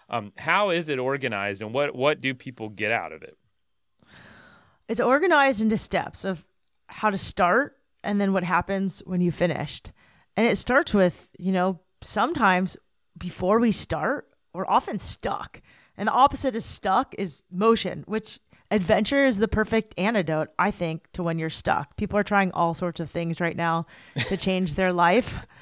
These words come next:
Speaker 2: and they're taking substances and whatever. That's fine if that's your thing. But I think something that adventure does that just taking a substance or talking to a person does not is it builds courage. And then you take that courage to the rest of your everyday life. So
Speaker 1: Wow.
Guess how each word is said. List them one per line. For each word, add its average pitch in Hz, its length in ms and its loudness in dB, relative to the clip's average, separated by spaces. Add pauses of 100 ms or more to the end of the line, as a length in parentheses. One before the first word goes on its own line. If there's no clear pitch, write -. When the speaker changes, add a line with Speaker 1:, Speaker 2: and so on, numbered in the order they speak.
(440)
Speaker 2:
and 180 200 2
they're 170 100 0
taking 202 340 2
substances 202 840 2
and 196 140 0
whatever. 196 340 4
That's 240 200 0
fine 190 400 2
if - 80 -8
that's 196 240 -2
your 202 80 0
thing. 190 460 -2 (640)
But 214 180 4
I 262 80 4
think 339 260 -2
something 254 380 -2
that 208 180 2
adventure 190 420 -2
does 170 440 -2
that 165 400 -2
just - 180 -12
taking 185 240 -2
a 175 60 2
substance 180 680 0 (440)
or 180 140 2
talking 175 420 0
to 214 80 6
a 208 40 4
person 208 360 2
does 165 240 0
not 165 440 2 (680)
is 220 360 0
it - 260 -4
builds 202 440 2
courage. - 560 -6 (260)
And 196 160 2
then 214 120 2
you 214 100 -2
take 240 280 0
that - 200 0
courage 220 480 0
to - 80 -14
the 190 100 -2
rest 180 200 -2
of - 40 -6
your 185 120 0
everyday 156 380 0
life. - 340 -4
So 170 320 -2
Speaker 1:
Wow. - 40 -20